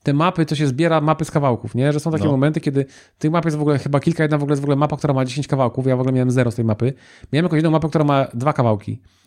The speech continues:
Speaker 1: Ale słuchaj, żeby stw-, żeby te mapy złożyć, ja na przykład, ja tam pod koniec gry miałem tam sto dwadzieścia tysięcy reali, no nie? Czyli wiesz,
Speaker 2: Mhm.
Speaker 1: kupa kasy. Myślę, spoko,
Speaker 2: No.
Speaker 1: w ogóle zrobię wszystko, nie?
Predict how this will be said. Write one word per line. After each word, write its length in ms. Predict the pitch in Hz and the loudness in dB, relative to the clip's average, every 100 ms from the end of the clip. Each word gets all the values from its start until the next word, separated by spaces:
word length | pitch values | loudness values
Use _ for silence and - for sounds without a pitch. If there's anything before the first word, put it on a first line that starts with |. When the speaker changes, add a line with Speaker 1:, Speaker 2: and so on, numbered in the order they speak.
| - | -4
Speaker 1:
Ale 100 | 131 | -2
słuchaj, 240 | 165 127 - - | 0 -2 -4 -6
żeby 160 | 131 135 | -2 -2
stw-, 200 | - - | -4 -4
żeby 200 | 135 147 | -2 0
te 80 | 151 | 0
mapy 180 | 170 | 0
złożyć, 540 | 156 147 113 147 185 - _ _ _ _ _ - | 0 0 2 0 -2 -14 _ _ _ _ _ -6
ja 60 | |
na 40 | 135 | -2
przykład, 160 | 139 | 0
ja 140 | 156 185 | 0 0
tam 180 | 160 160 | -2 -2
pod 120 | 160 | 0
koniec 160 | 185 | 0
gry 80 | 160 | 2
miałem 120 | 175 | 0
tam 120 | 160 151 | 0 0
sto 120 | 175 | 0
dwadzieścia 180 | 165 160 | 0 0
tysięcy 220 | 165 151 | 0 2
reali, 280 | 131 98 98 | 0 0 -2
no 80 | |
nie? 200 | 101 127 | -2 -4
Czyli 160 | 147 147 | -4 -4
wiesz, 80 | 113 | -2
Speaker 2:
Mhm. 140 | 98 | 0
Speaker 1:
kupa 60 | 160 | 0
kasy. 240 | 117 104 | -2 -4
Myślę, 160 | 127 170 | -4 -6
spoko, 360 | - 226 165 | -2 -2 0
Speaker 2:
No. 60 | 143 | -2
Speaker 1:
w 60 | 151 | -2
ogóle 140 | 151 | 0
zrobię 200 | 160 156 | 2 0
wszystko, 260 | 139 - 110 | -2 -4 -4
nie? 160 | 147 | -4